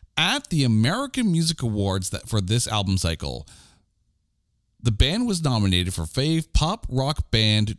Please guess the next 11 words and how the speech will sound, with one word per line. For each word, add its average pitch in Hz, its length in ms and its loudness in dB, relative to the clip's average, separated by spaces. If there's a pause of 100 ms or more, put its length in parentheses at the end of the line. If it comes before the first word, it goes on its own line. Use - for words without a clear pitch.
Duo, 110 480 2
or 104 220 -2
Group. 92 480 -2 (320)
They 135 320 0
lost 160 720 -2 (840)
to 123 120 0
Daryl 208 640 -2
Hall 107 680 0
and 101 240 0
John 92 500 0 (100)
Oates. - 760 -2